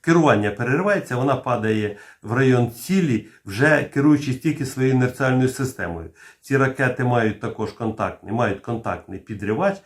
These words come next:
що вибухає при безпосередньому контакті з ціллю або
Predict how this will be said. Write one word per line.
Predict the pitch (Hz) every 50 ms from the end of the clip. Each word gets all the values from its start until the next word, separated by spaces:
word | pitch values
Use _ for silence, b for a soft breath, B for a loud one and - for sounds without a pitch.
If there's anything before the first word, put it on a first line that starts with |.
| B B B B
що | B - - 131
вибухає | 139 139 127 123 - - 117 107 104
при | - 117 110 110
безпосередньому | 110 107 - - 113 104 - 175 202 214 175 190 185 175
контакті | - - 175 165 - 170 170 165 - 156 139
з | - -
ціллю | - 165 156 147 151 143 - -
або | 139 151 160 143 139 160 160 160 - B